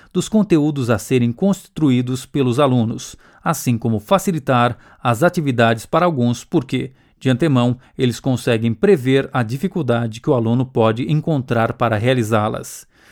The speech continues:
Na verdade, é o aluno que se adapta ao novo conhecimento, e só ele é capaz de regular o seu processo de construção intelectual. Resumindo,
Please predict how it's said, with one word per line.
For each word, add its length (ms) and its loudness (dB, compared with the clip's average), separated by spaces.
Na 120 0
verdade, 680 4
é 80 4
o 100 6
aluno 480 4
que 80 -12
se 160 0
adapta 540 2
ao 160 2
novo 260 0
conhecimento, 720 -2
e 120 0
só 360 0
ele 220 2
é 60 0
capaz 500 0
de 120 -2
regular 520 0
o 60 -2
seu 160 -4
processo 600 -4
de 120 -2
construção 720 -2
intelectual. 840 0
Resumindo, 600 2